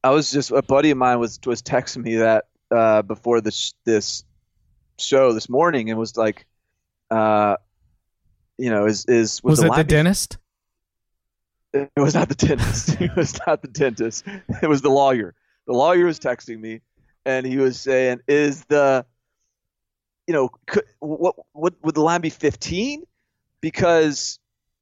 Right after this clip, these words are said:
Speaker 1: how could they set it any higher than that? And yet, how could <laughs> Alabama not cover that?" It's like, I guess you could see it sneaking up to seven. To, could you see an S E C title game with the seventeen or eighteen point line?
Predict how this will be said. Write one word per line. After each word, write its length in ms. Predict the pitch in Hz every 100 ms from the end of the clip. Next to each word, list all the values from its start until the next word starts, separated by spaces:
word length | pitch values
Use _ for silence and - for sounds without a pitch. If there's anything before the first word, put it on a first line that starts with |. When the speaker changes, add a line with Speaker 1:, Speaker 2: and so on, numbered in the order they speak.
| _ -
Speaker 1:
how 260 | - 208
could 200 | 240 226
they 100 | 185
set 300 | 170 - 180
it 120 | 165 -
any 240 | 165 160 147
higher 440 | 135 170 220 254
than 160 | 175 143
that? 240 | 147 160
And 160 | - 160
yet, 240 | 175 160 - _ -
how 260 | 156 190
could 160 | 220 175
<laughs> 0 |
Alabama 600 | - - 180 165 175 156
not 300 | 151 170 -
cover 280 | - 190 196
that?" 260 | 135 117 107
It's 140 | 135 -
like, 260 | 160 156 _ _ _ _ _ _ -
I 80 | 156
guess 360 | 151 170 214
you 60 | 175
could 160 | - 160
see 200 | - 151
it 100 | 135
sneaking 320 | 156 147 147
up 160 | -
to 100 | -
seven. 340 | 143 - 127 135 _
To, 140 | 139 - _
could 200 | - 156
you 100 | 208
see 180 | - 208
an 80 | 175
S 160 | 180
E 40 | 196
C 80 | 185
title 280 | 147 143
game 180 | 170 190
with 140 | 156 -
the 80 |
seventeen 360 | 123 131 143 -
or 40 | 139
eighteen 220 | - 147
point 180 | 147 110
line? 320 | 107 160